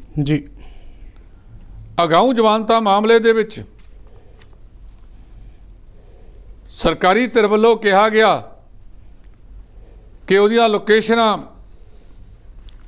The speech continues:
Speaker 2: ਇੱਥੇ ਆਉਂਦੀਆਂ ਨੇ। ਮਾਨਯੋਗ ਅਦਾਲਤ ਨੇ ਵਿੱਚੋਂ ਵਿੱਚ ਟੋਕਾ ਟਕਾਈ ਕੀਤੀ ਕਿ ਉਹਦਾ ਫੋਨ ਦਾ ਆਈ ਐਮ ਈ ਨੰਬਰ ਤੇ ਦੂਜੇ ਨੰਬਰ ਦੀਆਂ ਲੋਕੇਸ਼ਨਾਂ ਮਲਾਈਆਂ ਨੇ।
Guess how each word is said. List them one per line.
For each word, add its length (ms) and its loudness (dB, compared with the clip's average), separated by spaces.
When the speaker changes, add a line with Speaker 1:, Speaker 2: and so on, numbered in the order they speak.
Speaker 2:
ਇੱਥੇ 240 2
ਆਉਂਦੀਆਂ 360 0
ਨੇ। 280 -4
ਮਾਨਯੋਗ 440 0
ਅਦਾਲਤ 360 0
ਨੇ 100 -2
ਵਿੱਚੋਂ 300 -2
ਵਿੱਚ 180 -4
ਟੋਕਾ 300 -2
ਟਕਾਈ 320 -2
ਕੀਤੀ 360 -2
ਕਿ 300 -6
ਉਹਦਾ 520 0
ਫੋਨ 400 0
ਦਾ 360 2
ਆਈ 380 -2
ਐਮ 280 -4
ਈ 300 -2
ਨੰਬਰ 420 -2
ਤੇ 140 0
ਦੂਜੇ 340 0
ਨੰਬਰ 320 -2
ਦੀਆਂ 200 -2
ਲੋਕੇਸ਼ਨਾਂ 600 -2
ਮਲਾਈਆਂ 420 0
ਨੇ। 140 -4